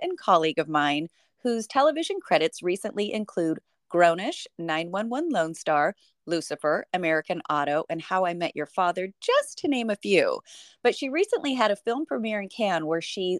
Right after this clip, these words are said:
uh, starred alongside her daughter Lorelai, who has also been recently seen in Unprisoned with Kerry Washington, Daisy Jones and the Six, she plays young Daisy, and American Horror Story, just to name a few.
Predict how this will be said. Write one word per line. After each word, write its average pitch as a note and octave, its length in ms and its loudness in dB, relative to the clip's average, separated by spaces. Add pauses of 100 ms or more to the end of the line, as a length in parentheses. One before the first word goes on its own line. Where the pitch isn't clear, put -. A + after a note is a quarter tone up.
(160)
uh, E3+ 240 2
starred C#4+ 360 0
alongside G3+ 640 2
her G3 140 -2
daughter F#3 280 2
Lorelai, D#3+ 640 2 (220)
who - 80 -2
has A#3 200 2
also G#3 680 2
been F3 160 -2
recently D#3+ 420 -4
seen E3 260 -2
in D#3+ 160 0
Unprisoned D#3 680 -2
with - 120 -6
Kerry D#3 260 2
Washington, D3+ 680 2 (400)
Daisy C4+ 280 4
Jones F#3+ 300 4
and F#3 100 -4
the E3 60 -2
Six, E3 340 0
she A3 140 -6
plays D#3+ 340 -2
young D#3+ 220 0
Daisy, D#3+ 480 -2 (260)
and C4 120 2
American C4+ 400 0
Horror F#3+ 300 2
Story, F3+ 520 0
just - 380 -10
to F#3 80 -6
name D#3+ 280 -2
a E3 60 -8
few. E3+ 500 4